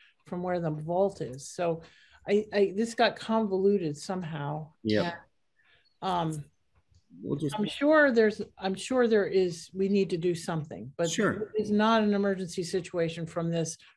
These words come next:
Speaker 1: radiator leak. This is
Speaker 2: Right.
Speaker 1: something we should have done thirty years ago. They never should have been put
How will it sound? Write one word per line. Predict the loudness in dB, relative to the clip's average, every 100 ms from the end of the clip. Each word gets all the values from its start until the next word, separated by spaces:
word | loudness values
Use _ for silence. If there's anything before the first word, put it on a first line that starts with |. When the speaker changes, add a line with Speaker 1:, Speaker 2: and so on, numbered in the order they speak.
| -6
Speaker 1:
radiator | 0 2 4 2 0 -2
leak. | -4 -8 _
This | -6 -4 -2
is | -4 -6
Speaker 2:
Right. | -14 _ _ _ _ _ _
Speaker 1:
something | -6 0 2 2 2
we | 2
should | 0 -2
have | -2
done | 0 -2 -2
thirty | -2 -2 0
years | 0 0 0
ago. | -2 -2
They | -2 0
never | 0 0
should | -2 -4
have | -4
been | -6
put | -2 -2